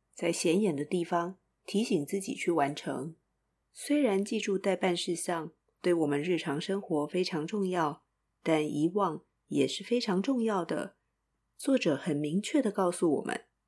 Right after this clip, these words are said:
理想的记忆系统包括资料储存和资料丢弃之间精心协调的平衡，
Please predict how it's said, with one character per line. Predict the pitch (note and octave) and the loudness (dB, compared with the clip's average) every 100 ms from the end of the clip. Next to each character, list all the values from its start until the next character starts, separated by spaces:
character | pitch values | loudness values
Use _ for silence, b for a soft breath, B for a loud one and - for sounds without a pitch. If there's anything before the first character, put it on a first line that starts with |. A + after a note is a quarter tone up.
| _ - | _ -4
理 | E3 | -2
想 | G3 D#3+ B2+ | 0 -2 -2
的 | |
记 | C#3 - B3+ A3 | -6 0 2 2
忆 | |
系 | F#3+ - D#3+ | 0 0 0
统 | D3+ - G3 _ _ _ | 0 -2 -10 _ _ _
包 | E3 E3 | 0 0
括 | - D#3 | 2 -2
资 | - G3 | 2 2
料 | F#3+ D#3+ | 4 2
储 | D#3 - D#3+ | -2 0 2
存 | G3 F#3 D#3+ D#3+ F#3+ _ | 2 2 2 2 -4 _
和 | - E3+ C#3+ | -4 -4 -2
资 | D#3 | 0
料 | E3 D#3 | 4 4
丢 | C#3+ G#3+ A3 | 2 2 0
弃 | - G#3 D#3+ - | 0 0 0 0
之 | E3 | 0
间 | E3+ D#3+ F3+ | 2 0 0
精 | G#3 G#3 | -2 -2
心 | G#3+ G#3 | -2 -2
协 | G#3+ D3+ | 0 0
调 | D#3+ D3+ | 0 0
的 | C#3+ | -2
平 | D3 D3 E3+ | -2 -2 -2
衡， | D#3+ D3 D#3+ | -2 -4 -4